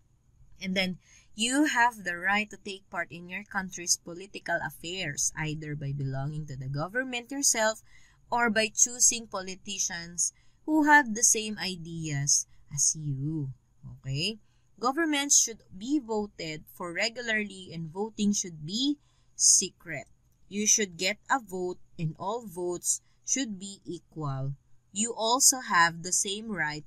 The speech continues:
to join the public service as anyone else. Okay, kadalasan itong mga peaceful meetings na ito, ano eh, nakikita mo to kapag ka malapit na yung eleksyon. Ayan. Kasi,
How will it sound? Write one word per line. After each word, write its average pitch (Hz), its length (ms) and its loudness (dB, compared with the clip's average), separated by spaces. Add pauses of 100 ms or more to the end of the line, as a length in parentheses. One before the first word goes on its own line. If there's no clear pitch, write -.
to 170 80 -6
join 190 400 0
the 175 80 -6
public 143 640 -4
service 165 720 -2 (400)
as 170 480 -2 (400)
anyone 143 480 -6
else. - 720 -2
Okay, 160 240 -6
kadalasan 214 560 2
itong 220 240 -4
mga 202 240 -6
peaceful 196 480 -6
meetings 185 560 -6
na 175 80 -12
ito, 185 400 -8 (640)
ano 165 240 -2
eh, 185 240 -2 (880)
nakikita 180 560 -6
mo 165 240 -6
to 208 80 -8
kapag 170 400 -8
ka 165 160 -8 (800)
malapit 160 480 -2
na 165 80 -8
yung 160 160 -8
eleksyon. 156 960 -6 (480)
Ayan. 156 560 -8 (240)
Kasi, 180 400 0